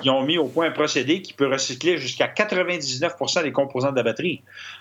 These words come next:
Donc, plutôt que de dire ça va être, euh, sacré au vidange ou que c'est, euh, un gaspillage de ressources, ce qu'on, ce qu'on réalise, c'est que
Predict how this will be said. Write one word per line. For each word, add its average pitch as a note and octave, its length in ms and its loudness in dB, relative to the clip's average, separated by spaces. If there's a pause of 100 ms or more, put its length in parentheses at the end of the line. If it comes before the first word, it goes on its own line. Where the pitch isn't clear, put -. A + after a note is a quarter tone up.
(120)
Donc, F#3+ 360 2 (840)
plutôt D4 240 0
que G3 100 2
de C#3+ 120 2
dire D#3 260 2
ça B2 140 0
va C3+ 140 2
être, C3+ 120 -4
euh, A2 300 2
sacré C3 300 0
au B2+ 40 0
vidange D3+ 460 -2
ou B2+ 80 -2
que B2 140 0
c'est, A#2+ 340 2
euh, G#2+ 80 0 (300)
un B2 100 4
gaspillage C3+ 640 2
de A#2+ 80 2
ressources, E3+ 640 -2 (380)
ce - 100 -12
qu'on, E3+ 380 2
ce - 120 -6
qu'on C#3+ 260 2
réalise, B2 840 -2 (320)
c'est B2 220 0
que A#2+ 300 2